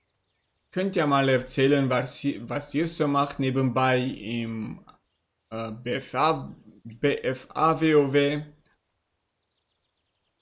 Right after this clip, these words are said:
Und wie euch W O W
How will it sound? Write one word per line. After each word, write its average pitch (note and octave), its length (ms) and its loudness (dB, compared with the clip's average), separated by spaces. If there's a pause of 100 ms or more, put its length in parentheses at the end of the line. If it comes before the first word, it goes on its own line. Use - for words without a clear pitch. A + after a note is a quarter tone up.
(2250)
Und C3+ 600 0
wie B2+ 140 2
euch B2+ 260 -2
W A#2+ 120 -2
O G#2 120 -8
W A2 320 -8